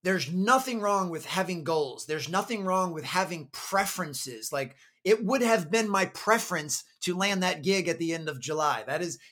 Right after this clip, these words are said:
if, if someone all of a sudden said, "Alan, you are in charge of the universe from this day forward," I would have made sure that I was on that stage to speak.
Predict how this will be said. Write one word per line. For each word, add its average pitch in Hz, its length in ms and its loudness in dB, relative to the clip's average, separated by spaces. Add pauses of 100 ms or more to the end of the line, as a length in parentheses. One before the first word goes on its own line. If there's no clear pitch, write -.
if, 165 220 -6
if 160 160 -4
someone 226 500 2
all 190 220 6
of 190 80 2
a 180 60 0
sudden 175 300 2
said, 147 280 -4
"Alan, 160 320 0
you 190 160 2
are 190 100 4
in 175 100 -2
charge 175 320 2
of 139 120 -4
the 147 80 -6
universe 147 560 -2
from 147 180 -12
this 165 180 -4
day 151 200 -2
forward," 139 500 -2 (300)
I 156 140 6
would 208 140 4
have 143 140 -2
made 170 220 0
sure 185 260 2
that 151 100 2
I 156 120 6
was 147 160 -4
on 156 180 0
that 147 180 -2
stage 147 460 0
to - 80 -20
speak. 156 400 -6